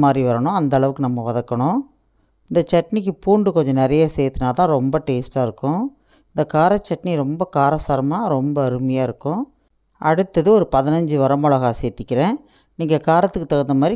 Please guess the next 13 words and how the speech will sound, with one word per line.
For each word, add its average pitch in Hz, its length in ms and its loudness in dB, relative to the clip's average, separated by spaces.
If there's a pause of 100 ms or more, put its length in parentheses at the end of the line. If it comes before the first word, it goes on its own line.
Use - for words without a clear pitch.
(120)
கூட 165 160 2 (140)
குறைச்சி 127 340 -2
சேர்த்திக்கங்க. 131 560 -2 (1500)
அடுத்தது 190 480 2 (220)
மூணு 214 320 4
வரமிளகாய்க்கு 156 720 2 (100)
ஒரு 165 120 6 (100)
தக்காளி 170 420 2
சேர்த்திக்கங்க. 139 520 -2 (640)
நான் 175 220 2
பதினஞ்சு 196 520 4
வரமிளகாய்க்கு 147 760 2 (720)
அஞ்சு 214 260 6